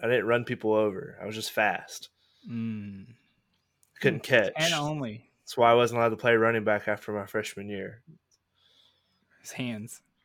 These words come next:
Speaker 1: Our
Speaker 2: didn't
Speaker 1: head
Speaker 2: have it.
Speaker 1: coach came over to, he said, "Tinsley, brother, running backs around here gotta catch, and you can't do it, so you're gonna play safety."
Speaker 2: <laughs>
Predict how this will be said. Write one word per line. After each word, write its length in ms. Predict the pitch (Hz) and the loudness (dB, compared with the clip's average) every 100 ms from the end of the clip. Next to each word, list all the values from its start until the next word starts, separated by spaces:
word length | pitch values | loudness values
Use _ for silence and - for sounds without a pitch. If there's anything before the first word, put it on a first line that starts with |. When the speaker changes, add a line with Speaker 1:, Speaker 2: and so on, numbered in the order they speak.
| _ - | _ -2
Speaker 1:
Our 100 | 107 | -2
Speaker 2:
didn't 100 | 117 | 2
Speaker 1:
head 120 | 117 | 2
Speaker 2:
have 80 | 107 | 2
it. 40 | |
Speaker 1:
coach 340 | 123 113 - - | 4 4 2 0
came 180 | 120 110 | 2 4
over 240 | 110 107 | 2 0
to, 180 | 104 95 | -4 -8
he 120 | 117 | -8
said, 380 | 107 104 98 95 _ _ - - - - | -6 -6 -6 -8 _ _ -14 -14 -20 -10
"Tinsley, 480 | - 131 123 127 120 - | -2 -2 0 -4 -6 2
brother, 420 | 123 127 123 123 _ _ _ _ | 6 6 4 -2 _ _ _ _
running 220 | 120 131 127 | 2 4 8
backs 240 | 127 - | 8 6
around 220 | 127 120 | 4 4
here 160 | 127 123 | 4 4
gotta 160 | 113 101 | 4 2
catch, 500 | - 113 - - - | 0 0 0 -4 -6
and 120 | 104 | -8
you 120 | 104 113 | -12 -8
can't 320 | 127 117 98 | -4 -4 -2
do 140 | 113 87 | -4 -4
it, 140 | - | -8
so 100 | - | -4
you're 80 | 123 | -2
gonna 120 | 127 | -2
play 220 | - 92 - | -4 -6 -4
safety." 340 | - 123 147 - - - - - | 0 0 0 -2 -4 -6 -10 -12
Speaker 2:
<laughs> 800 | 123 160 - 494 339 - 311 | -4 -2 -2 0 -4 -2 -2